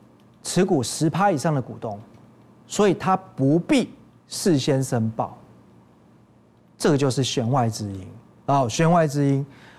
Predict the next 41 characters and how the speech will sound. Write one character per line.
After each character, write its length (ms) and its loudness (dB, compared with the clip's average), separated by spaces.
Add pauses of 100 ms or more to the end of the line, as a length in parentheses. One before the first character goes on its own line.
哦， 260 4
因 140 0
此 160 2
呢， 100 4
我 80 2
跟 220 2
各 100 4
位 140 2
讲， 260 -2
哦， 180 -4 (420)
哦， 100 -4
不 100 -6
要 80 4
再 140 2
拍 180 0
桌 220 0
子， 120 -8
会 120 -6
吓 180 0
到 200 -2
人。 100 -16 (120)
哦， 140 -12 (540)
冷 160 4
静 220 4
跟 180 4
各 160 4
位 140 2
讲。 200 -8 (560)
所 220 2
以 140 2
啊， 340 0 (540)
虽 180 2
然 160 2
呢， 240 0 (320)
红 280 0
准 220 0 (760)
因 200 4
为 180 4
隶 200 0
属 300 -2
于 180 0